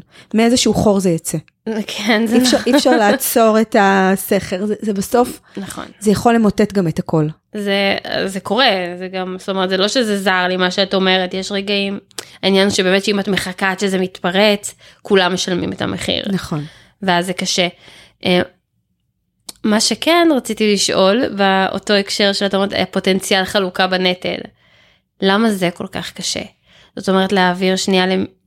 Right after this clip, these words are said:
Speaker 2: למישהו אחר, שהוא אבא שלהם, נגיד, את המושכות, ושנייה לנוח. זה משהו שאני לפחות בשלב הזה, אני מקווה שזה ישתחרר, אבל בשלב הזה זה מרגיש לי נורא, נורא, נורא קשה,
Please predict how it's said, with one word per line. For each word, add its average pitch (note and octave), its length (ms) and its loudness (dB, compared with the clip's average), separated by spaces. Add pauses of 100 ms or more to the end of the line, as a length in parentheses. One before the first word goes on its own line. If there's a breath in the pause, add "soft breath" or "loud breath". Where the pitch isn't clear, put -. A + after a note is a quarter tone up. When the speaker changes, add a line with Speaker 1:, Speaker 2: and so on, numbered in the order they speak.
(380)
Speaker 2:
למישהו F#3+ 320 0
אחר, B3+ 240 0
שהוא G3 260 -2
אבא G#3+ 140 0
שלהם, G3 400 0
נגיד, F#3+ 280 0
את F#3+ 160 -6
המושכות, F#3 880 0 (640 loud breath)
ושנייה G3 440 0
לנוח. G3+ 680 -2 (1300)
זה G3 320 -4
משהו G#3 280 0
שאני G#3 300 4
לפחות A3 380 -4
בשלב G3+ 400 -2
הזה, F#3 240 -2 (160)
אני F#3+ 160 -2
מקווה F#3 440 -2
שזה D#4 180 0
ישתחרר, G#3+ 760 0 (680 loud breath)
אבל G3+ 80 -4
בשלב G#3+ 420 0
הזה C4 200 0
זה F#3+ 120 0
מרגיש G3+ 480 0
לי G#3+ 100 0
נורא, G#3+ 360 2 (120)
נורא, G#3 280 0 (120)
נורא G3 260 -2 (140)
קשה, D4+ 320 -2